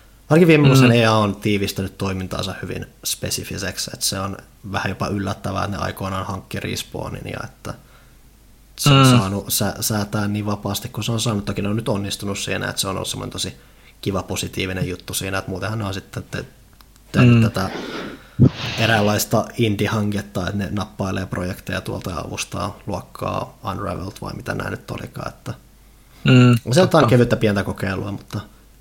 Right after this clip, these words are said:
Speaker 1: tosi tiivi-,
Speaker 2: Mm.
Speaker 1: tosi tiiviiksi E A:n toiminta just mennyt, että siellä on ne urheilu,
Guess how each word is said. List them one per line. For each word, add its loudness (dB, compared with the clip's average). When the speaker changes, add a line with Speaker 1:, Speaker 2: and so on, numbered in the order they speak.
Speaker 1:
tosi 2
tiivi-, 4
Speaker 2:
Mm. -10
Speaker 1:
tosi 0
tiiviiksi -2
E -4
A:n -4
toiminta -6
just -10
mennyt, -6
että -10
siellä -8
on -4
ne -4
urheilu, -6